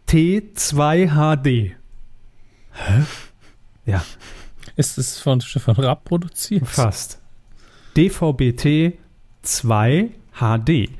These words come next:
Speaker 1: was natürlich einen Hinweis darauf gibt, dass in Zukunft über D V B T H-D-Programme verbreitet werden. Das ist ja geil. Ja, sagt man im ersten Moment.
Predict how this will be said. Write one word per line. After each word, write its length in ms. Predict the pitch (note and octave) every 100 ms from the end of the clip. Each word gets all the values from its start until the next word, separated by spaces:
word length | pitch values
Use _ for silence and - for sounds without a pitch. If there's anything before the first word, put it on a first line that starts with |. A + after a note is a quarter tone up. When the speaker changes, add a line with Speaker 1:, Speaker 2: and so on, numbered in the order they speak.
| - - -
Speaker 1:
was 360 | A2 D3+ -
natürlich 640 | E3 C#3+ D3+ D3 D3 - -
einen 140 | G#2+
Hinweis 440 | G2+ D3 F3 E3+ -
darauf 320 | E3+ D#3+ -
gibt, 280 | G3 - - - -
dass 220 | - C3 -
in 160 | A2+
Zukunft 520 | - D#3 E3 F3+ F3+
über 200 | C3+ A#2+
D 160 | A2 B2
V 160 | - G#2+
B 100 | G2
T 400 | - B2+ E3+ - - - -
H-D-Programme 1400 | - G2+ F#2+ G2 G2+ G3 G#3 - - G2 - G#2+ G2 F#2+
verbreitet 760 | - - - - - - - -
werden. 340 | - - - - _ - - - F#3 - - -
Das 200 | F#3 G#3
ist 140 | A3
ja 140 | A3+ F#3
geil. 500 | G3 F#3 F3 F3 D#3+ - -
Ja, 260 | G#2+ F#2+ - -
sagt 420 | C3+ A#2 C#3+ D#3+
man 140 | D#3 C#3+
im 100 | C3+
ersten 300 | C3 B2+ -
Moment. 420 | A2 D3 D#3 G#3+